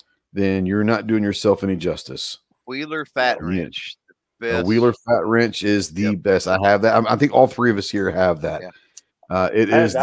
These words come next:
Speaker 1: the
Speaker 3: and I have
Speaker 1: best
Speaker 3: the new,
Speaker 1: outfit.
Speaker 3: I have the new Fat Sticks too, and
Speaker 2: Oh,
Speaker 1: Nice.
Speaker 3: those things are great 'cause, because there's no thinking.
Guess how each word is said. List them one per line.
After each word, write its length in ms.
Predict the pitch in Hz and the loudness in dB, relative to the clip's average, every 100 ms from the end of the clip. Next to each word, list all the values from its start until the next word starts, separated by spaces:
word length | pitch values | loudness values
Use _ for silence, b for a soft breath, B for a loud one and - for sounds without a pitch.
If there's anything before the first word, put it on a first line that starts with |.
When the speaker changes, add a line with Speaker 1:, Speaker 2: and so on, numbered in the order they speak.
| 110 | 0
Speaker 1:
the 60 | |
Speaker 3:
and 100 | 95 | 2
I 40 | 139 | 2
have 40 | - | 2
Speaker 1:
best 140 | 214 | 0
Speaker 3:
the 40 | 139 | -2
new, 160 | 143 | 0
Speaker 1:
outfit. 160 | 92 85 _ - - _ - | 0 -2 _ -20 -20 _ -2
Speaker 3:
I 80 | 143 | 0
have 120 | 220 | 2
the 80 | 226 | 0
new 180 | 160 135 | -2 -2
Fat 360 | - 135 - | -2 -2 -2
Sticks 400 | - - - - | -12 -14 -14 -14
too, 360 | - 165 196 - _ _ _ - | -10 -4 -4 -6 _ _ _ -10
and 280 | 127 120 110 107 | -8 -6 -6 -6
Speaker 2:
Oh, 140 | 90 85 | -8 -6
Speaker 1:
Nice. 180 | 90 95 | -6 -2
Speaker 3:
those 220 | 139 151 | -4 -4
things 180 | 220 156 | -8 -8
are 60 | |
great 360 | - 139 202 208 | -8 -4 -4 -4
'cause, 200 | 139 - _ _ - | -14 -14 _ _ -8
because 400 | 143 156 139 - | 0 0 0 -6
there's 200 | 170 175 | -8 -2
no 160 | 147 | -2
thinking. 460 | 131 160 165 113 | -2 -4 -6 -10